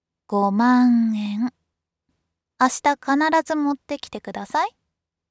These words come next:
あー、でも、明日もどうせお射精するから、十万円かな？これからは、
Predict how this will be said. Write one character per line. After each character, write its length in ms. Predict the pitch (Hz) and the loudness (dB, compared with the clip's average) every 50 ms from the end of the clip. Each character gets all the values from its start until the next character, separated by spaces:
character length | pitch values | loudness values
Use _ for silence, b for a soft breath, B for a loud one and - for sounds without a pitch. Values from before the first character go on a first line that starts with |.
| _ _ _ _ _ _ _ _ _ _ _ _ _ _ _ _ _ _ _ _ _ _ _ _ _ _ | _ _ _ _ _ _ _ _ _ _ _ _ _ _ _ _ _ _ _ _ _ _ _ _ _ _
あ 380 | - 226 226 220 214 208 202 202 | -12 -8 -8 -6 -4 -4 -6 -6
ー、 20 | |
で 140 | 196 202 202 | -6 -8 -8
も、 340 | 202 196 185 185 185 180 175 _ _ _ B B B B B B B B B B B B B B B B B B B B _ _ _ _ - | -6 -6 -6 -8 -8 -10 -14 _ _ _ B B B B B B B B B B B B B B B B B B B B _ _ _ _ -10
明 60 | 214 190 185 180 - - - - - | -6 -6 -6 -4 -6 -6 -8 -4 -2
日 140 | 269 285 339 453 453 | -2 -2 -2 0 0
も 120 | 311 247 | 0 0
ど 260 | 214 - 214 214 220 226 | 0 0 -2 0 0 -2
う 40 | 226 | -4
せ 200 | - - 240 226 | -4 -4 -4 -4
お 120 | 226 226 | -4 -6
射 180 | 220 - 269 277 | -6 -4 -6 -6
精 320 | - - - 226 214 202 | -6 -6 -8 -8 -8 -8
す 240 | 180 - - - 208 | -10 -12 -12 -12 -10
る 140 | 196 208 208 | -10 -10 -12
か 240 | _ - - 202 190 | _ -12 -10 -10 -8
ら、 600 | 196 196 202 202 208 202 196 190 190 214 - _ _ _ _ _ _ _ _ _ _ _ _ _ _ _ - | -6 -6 -4 -4 -4 -4 -6 -8 -10 -14 -18 _ _ _ _ _ _ _ _ _ _ _ _ _ _ _ -6
十 580 | - - 220 220 202 185 190 202 208 220 220 | -2 0 0 0 0 0 2 4 4 4 4
万 380 | 214 220 226 233 240 240 247 247 | 2 0 -2 -2 -2 -2 -2 -2
円 220 | 247 247 254 277 | -2 -2 -4 -4
か 180 | - - 269 277 | -4 -4 -4 -2
な？ 280 | 294 302 311 330 370 466 554 _ _ _ _ _ _ _ _ _ _ _ _ _ _ _ _ _ - B B B B B B B B B B B B B B B | -2 -4 -6 -6 -6 -10 -12 _ _ _ _ _ _ _ _ _ _ _ _ _ _ _ _ _ -10 B B B B B B B B B B B B B B B
こ 160 | - - 339 | 4 6 8
れ 120 | 349 349 349 | 8 8 6
か 160 | - 349 349 | 8 8 8
ら 180 | 359 349 339 | 10 8 8
は、 360 | 311 311 311 311 294 254 - | 8 8 8 8 6 2 -4